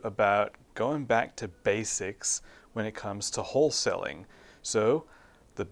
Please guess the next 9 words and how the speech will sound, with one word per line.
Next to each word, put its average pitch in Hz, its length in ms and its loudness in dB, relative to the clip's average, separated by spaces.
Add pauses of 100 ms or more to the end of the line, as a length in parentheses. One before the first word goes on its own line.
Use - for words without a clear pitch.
(260)
main 147 340 2
topic 147 440 2
of 127 120 0
today's 120 320 2
episode 139 460 2
is, 123 260 2 (300)
what 98 300 2
is 147 240 2
wholesaling? 107 800 0